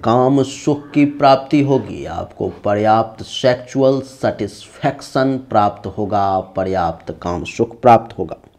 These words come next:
छोटी-छोटी लाभदायक यात्राएं भी आपको करने को मिलेगी, छोटी-छोटी यात्राएं करेंगे वो भी आपके लिए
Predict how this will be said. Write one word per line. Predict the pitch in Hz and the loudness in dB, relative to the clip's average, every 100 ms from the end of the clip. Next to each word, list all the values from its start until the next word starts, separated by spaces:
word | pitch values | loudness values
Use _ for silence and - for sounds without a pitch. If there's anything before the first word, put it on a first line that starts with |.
| _ _ - _ _ _ _ _ _ - - - - - - | _ _ -20 _ _ _ _ _ _ -20 -20 -20 -20 -20 -4
छोटी-छोटी | - 175 214 196 175 170 175 - | 6 8 8 8 8 10 10 12
लाभदायक | 160 120 107 110 104 92 104 110 110 104 104 | 10 10 10 8 4 2 4 6 4 2 0
यात्राएं | 101 98 92 92 - 104 101 104 98 85 | -2 2 2 0 -2 0 0 0 -2 -4
भी | 92 117 113 | 0 2 4
आपको | 90 92 - 95 92 | 4 0 -4 -4 -4
करने | - 90 87 90 82 | -6 -8 -8 -8 -14
को | - 73 | -14 -12
मिलेगी, | 82 78 92 | -12 -12 -14
छोटी-छोटी | - 165 180 165 131 120 | -4 -2 -2 -4 -4 0
यात्राएं | 101 90 - 95 98 | 0 -2 -4 -6 -6
करेंगे | 98 95 98 110 - | -4 -4 -4 -6 -6
वो | 101 101 | -4 -4
भी | 92 139 | -4 -2
आपके | 95 82 - 85 | -2 -2 -8 -8
लिए | 82 85 85 85 | -8 -8 -10 -12